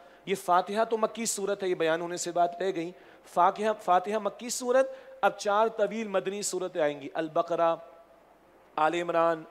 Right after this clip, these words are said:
अन निसा, अल माइदा, फिर दो मक्की सूरतें आ जाएंगी, फिर मदनी सूरतें आ जाएंगी। तरतीब नुज़ूल की अलग है, मक्की सूरतें पहले, मदनी बाद में, नुज़ूल की तरतीब।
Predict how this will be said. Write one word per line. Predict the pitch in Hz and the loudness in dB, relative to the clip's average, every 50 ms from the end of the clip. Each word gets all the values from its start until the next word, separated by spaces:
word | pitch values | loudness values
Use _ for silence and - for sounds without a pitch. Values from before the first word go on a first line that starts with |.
| - - | -6 -6
अन | 180 180 | -6 -6
निसा, | 175 175 175 170 - - 180 175 175 170 165 - - | -6 -8 -6 -4 -2 0 2 2 2 2 0 -2 -2
अल | 156 151 151 151 | -2 -2 0 0
माइदा, | 156 151 151 160 160 156 156 156 156 - - - - - - - - - | 0 0 0 -2 -2 -2 -2 -4 -4 -6 -20 -20 -20 -20 -20 -20 -10 -4
फिर | - 214 | -4 -2
दो | 165 151 208 220 | 2 4 4 4
मक्की | 214 214 214 - 220 208 | 4 2 -2 -2 -6 -6
सूरतें | - 202 202 208 214 202 208 | -2 -2 0 0 0 2 2
आ | 196 190 | 2 2
जाएंगी, | 190 196 196 190 180 | 2 -2 -6 -6 -8
फिर | - - 175 202 | -6 -4 -4 -2
मदनी | 226 202 175 196 196 214 202 | -2 -2 -2 -2 -4 -4 -6
सूरतें | - - 190 202 190 196 196 | -6 -4 -4 -4 -2 2 2
आ | 180 180 | 2 2
जाएंगी। | 175 175 170 165 160 165 180 185 - - - - - _ _ _ _ - | 2 -2 -6 -6 -8 -10 -12 -12 -14 -20 -20 -20 -20 _ _ _ _ 0
तरतीब | - 214 202 - - 233 247 262 262 233 202 | 0 0 0 0 -4 -4 -2 -2 -2 -2 -4
नुज़ूल | 202 196 156 165 220 240 247 247 | -6 -4 -4 -4 -4 -4 -6 -6
की | - 226 262 | -8 -10 -6
अलग | - 247 247 269 294 269 233 | -2 0 2 2 2 2 2
है, | 226 254 262 269 262 - | 2 2 2 0 -2 -4
मक्की | 160 165 185 - - 214 220 | -4 -4 -4 -4 -4 -6 -4
सूरतें | - - 214 220 208 226 220 | -4 -2 -4 -4 0 0 0
पहले, | 220 220 214 214 220 | 2 2 2 2 2
मदनी | 202 196 185 196 202 208 | 2 2 -2 -2 -2 0
बाद | 185 190 180 170 | 2 4 2 2
में, | 147 147 143 143 - - | 2 -6 -12 -14 -14 -14
नुज़ूल | 147 165 190 196 160 226 254 254 | -8 -6 -6 -4 -2 -2 -2 -2
की | 208 214 220 | -4 -6 -4
तरतीब। | 175 190 160 151 - - 135 120 | -2 -2 -2 -2 -6 -12 -14 -14